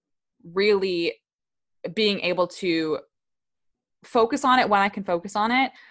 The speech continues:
But when I'm not, really living my life to the fullest, because ultimately that's what I'm trying to help other people to do. So not completely splitting things,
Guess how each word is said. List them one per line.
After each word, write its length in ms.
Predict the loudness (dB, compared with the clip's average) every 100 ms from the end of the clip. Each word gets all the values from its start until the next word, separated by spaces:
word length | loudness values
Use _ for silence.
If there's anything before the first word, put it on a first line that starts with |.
| _ 0
But 240 | 2 2
when 240 | 0 0 0
I'm 200 | 0 0
not, 340 | 0 2 0 -4
really 300 | -2 2 2
living 320 | 2 2 2
my 140 | 0 2
life 200 | 0 -2
to 60 | -6
the 60 |
fullest, 480 | -6 -4 -2 0 0
because 220 | 0 0
ultimately 400 | 0 0 -2 -2
that's 260 | 0 0 0
what 120 | -2
I'm 160 | -2 -4
trying 240 | -4 -6
to 80 | -4
help 180 | -6 -4
other 220 | -4 -6
people 300 | -8 -12 -12
to 120 | -12
do. 380 | -12 -4 -2 -4
So 200 | -6 -6
not 360 | -4 0 0 0
completely 420 | -6 -10 -10 -10
splitting 640 | -10 -14 -6 -2 -2 -4 -10
things, 520 | -10 -8 -8 -12